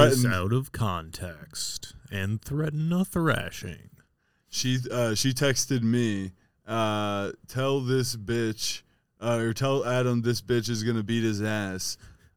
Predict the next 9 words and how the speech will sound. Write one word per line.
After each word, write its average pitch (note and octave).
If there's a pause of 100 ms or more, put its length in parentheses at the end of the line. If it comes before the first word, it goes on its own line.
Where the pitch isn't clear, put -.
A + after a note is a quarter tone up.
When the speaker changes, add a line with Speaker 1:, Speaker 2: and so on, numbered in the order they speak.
Speaker 1:
uh, A2+
which A2 (560)
insinuates C#3+
that A#2+
she -
was G#3+
called A3
a A#3
bitch. A3